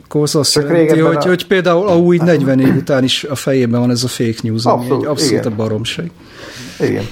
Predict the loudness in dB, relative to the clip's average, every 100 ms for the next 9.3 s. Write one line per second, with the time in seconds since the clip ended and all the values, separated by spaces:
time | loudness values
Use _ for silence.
0 | -4 0 2 0 0 0 0 -4 -4 0
1 | 0 0 -6 -4 -4 -4 -4 0 2 2
2 | 0 -2 -10 -18 -12 0 0 2 0 0
3 | 0 -4 -8 -6 -2 0 2 2 0 _
4 | -20 -20 -20 -20 -20 -20 -16 -10 -6 -6
5 | -2 0 0 -2 -6 -6 -6 -8 -10 -6
6 | -4 -4 -4 -6 -6 -8 -14 -20 -16 -6
7 | -2 0 -2 -4 -10 _ _ -4 -2 -2
8 | -2 -2 -2 -2 -2 -2 0 0 0 0
9 | 0 0 -2